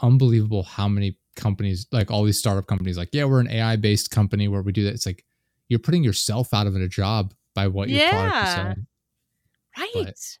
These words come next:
Speaker 1: But, yeah, everyone has A I, some sort of A I program they're selling now, especially photo and
Speaker 2: Mm-hmm.
Speaker 1: video generators and things like that.
Speaker 2: Yeah.
Speaker 1: It
Speaker 2: Oh, for sure.
Speaker 1: there, for content creation, I can see it getting bigger and bigger, but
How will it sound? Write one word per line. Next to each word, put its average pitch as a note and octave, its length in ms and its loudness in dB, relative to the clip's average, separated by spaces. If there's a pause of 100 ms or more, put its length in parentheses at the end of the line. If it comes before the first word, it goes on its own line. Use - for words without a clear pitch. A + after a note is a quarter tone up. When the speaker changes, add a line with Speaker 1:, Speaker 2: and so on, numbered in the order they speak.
(720)
Speaker 1:
But, C3+ 80 4
yeah, A#2 80 0
everyone C#3 300 4
has A#2 180 4
A G#2+ 180 0
I, G2 280 2
some A2 240 2
sort G#2 180 2
of G2+ 80 -4
A G#2 160 -2
I G2 120 0
program F#2+ 460 -4
they're F#2+ 100 -4
selling F#2 360 -8
now, F2+ 300 -6 (100)
especially D#3 400 0
photo G#2+ 540 0
and G2 100 -4
Speaker 2:
Mm-hmm. F2+ 60 -6
Speaker 1:
video G2+ 240 0
generators G2 540 -2
and G2 80 -4
things G2 180 -4
like F#2 140 -8
that. F#2 260 -4 (560)
Speaker 2:
Yeah. F3+ 240 -4 (140)
Speaker 1:
It - 0 -
Speaker 2:
Oh, F#3+ 260 -2
for F3+ 180 -12
sure. F3 460 -8 (1000)
Speaker 1:
there, B2+ 360 2
for - 200 -2
content D#3+ 440 0
creation, G#2 480 0
I G2 80 0
can G2 120 0
see G2 180 0
it G2+ 40 -2
getting G2 240 -2
bigger F#2 240 -4
and F#2 100 -2
bigger, F#2+ 300 -4
but F#2+ 340 -4